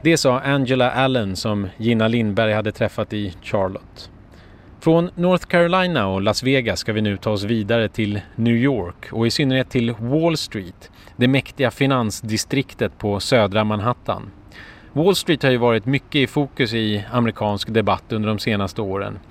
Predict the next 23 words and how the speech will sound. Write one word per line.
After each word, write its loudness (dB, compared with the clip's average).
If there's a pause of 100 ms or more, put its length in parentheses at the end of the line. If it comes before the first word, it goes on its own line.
(260)
Först 2
på -2
grund 2
av 2
finanskrisen -2
och -2
sen 0
på -4
grund 0
av 2
protesterna -2
kring -2
Occupy 0
Wall 0
Street -6
och 0 (300)
diskussionen 0
om 0
de 0
växande 0
ekonomiska 0
klyftorna -2
mellan 0